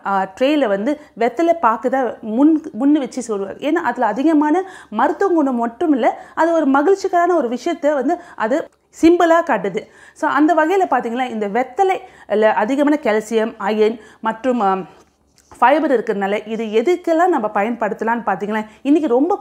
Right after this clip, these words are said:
காமனாக நம்ம கேள்விப்படுற ஒரு விஷயம் பார்த்தீங்கன்னா, பெண்கள் மத்தியில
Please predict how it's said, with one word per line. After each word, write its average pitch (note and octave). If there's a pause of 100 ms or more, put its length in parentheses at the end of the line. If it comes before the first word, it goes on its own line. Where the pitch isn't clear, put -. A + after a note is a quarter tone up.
காமனாக E4
நம்ம G3+
கேள்விப்படுற A#3
ஒரு F#3
விஷயம் A#3
பார்த்தீங்கன்னா, G#3 (320)
பெண்கள் E4
மத்தியில G3+